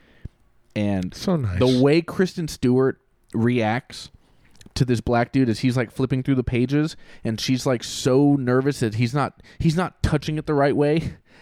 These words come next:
Speaker 1: He, you know, he's, like, he's just, you know, got four fingers on the page, and he's, like,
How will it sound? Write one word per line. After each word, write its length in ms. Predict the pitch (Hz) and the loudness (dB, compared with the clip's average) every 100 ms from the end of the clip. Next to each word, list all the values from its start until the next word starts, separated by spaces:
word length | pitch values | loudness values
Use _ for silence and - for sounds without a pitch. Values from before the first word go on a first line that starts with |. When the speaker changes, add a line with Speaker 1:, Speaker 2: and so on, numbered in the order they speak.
| _ - | _ -12
Speaker 1:
He, 180 | - 143 | -6 -2
you 40 | |
know, 80 | 123 | -2
he's, 240 | 110 139 135 | 0 -2 0
like, 240 | 131 110 | -2 0
he's 220 | 151 139 | -4 -4
just, 180 | 143 127 | -4 -4
you 100 | 135 | -2
know, 160 | 101 98 - - - - | -2 -4 -10 -20 -20 -6
got 220 | 127 104 92 _ _ _ - | -4 -4 -8 _ _ _ -10
four 420 | - - 139 139 | -8 -4 0 0
fingers 420 | - 139 135 139 | 0 -4 0 0
on 160 | 127 123 | 0 0
the 120 | 117 | -2
page, 520 | 110 - 131 131 131 113 | -2 -4 -2 0 -2 -2
and 120 | 113 | -6
he's, 120 | 110 | -4
like, 180 | 117 | -4